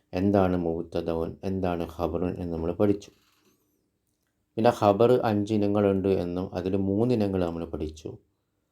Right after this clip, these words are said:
ഒറ്റ വാക്യത്തിൽ വരുന്ന ഖബർ, പിന്നെ ഷിബു ജുംല രണ്ട് ഇനങ്ങൾ, ഹർഫു ജർ, ജാറു വ മജ്റൂർ, ഷിബു ജുംല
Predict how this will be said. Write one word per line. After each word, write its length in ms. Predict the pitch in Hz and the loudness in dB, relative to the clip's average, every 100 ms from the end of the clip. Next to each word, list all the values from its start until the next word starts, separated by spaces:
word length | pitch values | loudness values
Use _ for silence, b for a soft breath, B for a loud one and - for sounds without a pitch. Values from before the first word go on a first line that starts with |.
| _ _ _ - | _ _ _ -8
ഒറ്റ 200 | 87 - | -6 0
വാക്യത്തിൽ 520 | 110 101 92 - - 90 | 4 4 2 -4 -8 -6
വരുന്ന 260 | 87 82 82 78 | -4 -6 -8 -6
ഖബർ, 280 | 80 80 80 - _ - | -4 -4 -4 -6 _ -8
പിന്നെ 320 | 92 98 117 - _ _ _ _ _ _ _ _ - | -2 0 0 -4 _ _ _ _ _ _ _ _ -20
ഷിബു 380 | - 104 104 123 | -4 0 4 4
ജുംല 340 | 107 104 98 117 120 | 4 2 2 -2 -2
രണ്ട് 280 | 95 87 | -4 -2
ഇനങ്ങൾ, 360 | 87 80 80 76 76 - _ _ _ _ - | -4 -4 -4 -6 -6 -12 _ _ _ _ -8
ഹർഫു 320 | 92 95 98 | -6 -4 -2
ജർ, 200 | 95 107 110 | 2 2 0
ജാറു 360 | 104 92 87 90 | -6 0 2 2
വ 160 | 92 95 | 0 0
മജ്റൂർ, 420 | 95 92 101 107 - | 0 -4 -6 -8 -10
ഷിബു 320 | - 92 85 | -12 -6 0
ജുംല 360 | 98 104 107 113 | 2 2 4 2